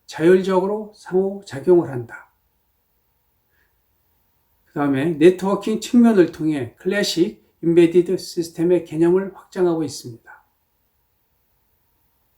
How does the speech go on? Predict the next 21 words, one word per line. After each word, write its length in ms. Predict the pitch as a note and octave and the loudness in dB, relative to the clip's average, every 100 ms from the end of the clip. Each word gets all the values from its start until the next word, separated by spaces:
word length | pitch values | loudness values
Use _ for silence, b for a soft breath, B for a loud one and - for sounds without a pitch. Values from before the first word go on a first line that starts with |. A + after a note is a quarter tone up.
| _ b b b | _ b b b
그러면은 460 | G3+ A3+ F#3+ F#3 | 4 6 8 6
이러한 520 | D3 F#3 F3 F3 C3+ A2 _ _ _ _ _ _ _ | 4 2 4 2 0 -6 _ _ _ _ _ _ _
사이버 420 | - G3+ G#3+ A3 | -6 0 2 0
피지컬 380 | - G3 F#3+ F#3 | -2 -8 -4 -4
시스템 500 | - F#3+ F3+ D#3 C#3 | -4 -4 -4 -4 -4
네트워킹 720 | D#3 D#3 F3 E3+ - G3 F#3+ | -4 -4 -4 -4 -4 -8 -4
능력의 540 | D3+ E3+ F3 F3+ E3+ D#3+ | 0 4 4 2 -2 -8
기본 320 | - D#3 E3 | -6 -2 0
원리는 420 | D#3 D#3 D#3+ F#3 C3 | 0 -4 -2 -4 -6
어떻게 340 | A#2+ F#3 F#3 | -10 -4 -4
될까요? 360 | C#3 B2 A2+ - _ _ _ _ _ _ | -4 -12 -18 -20 _ _ _ _ _ _
자, 160 | - B2+ | -18 -6
먼저 640 | D3 E3+ D#3+ C#3 F#3+ b b b - | 2 2 2 -2 -4 b b b -16
사이버 440 | - G3 G#3 A3 | -2 2 4 2
피지컬 360 | - G#3 F#3+ F3+ | 0 -8 -4 -4
시스템의 720 | - E3+ - D3+ F#3 G3 - | -2 -6 -4 2 2 0 -6
네트워킹 500 | E3+ E3 F3+ F3+ D#3+ | -4 -2 -2 -2 -4
기능은 460 | C#3+ E3 E3 F#3+ F3+ | -2 0 2 2 -2
자기 280 | - E3 A#3 | -8 -6 -4
식별에 400 | - - D#3+ C#3 | -6 -6 -6 -6
있습니다. 600 | A#2 - _ _ _ | -10 -16 _ _ _